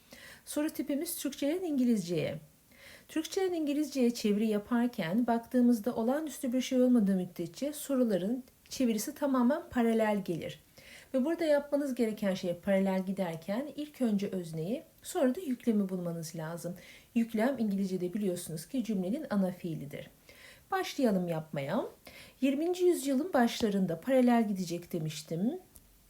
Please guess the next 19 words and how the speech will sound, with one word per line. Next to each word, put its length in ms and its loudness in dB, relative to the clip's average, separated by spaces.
Yirminci 440 4
yüzyılın 420 6
başlarındayla 880 0
başlayan 440 -4
şıklar. 680 -2
Bakıyorum, 600 6
at 300 2
the 140 -2
turn 340 6
of 220 2
twentieth 500 4
century 500 2
olabilir. 680 0
A 40 4
young 460 6
German 680 8
named 400 4
Albert 480 0
Einstein. 640 0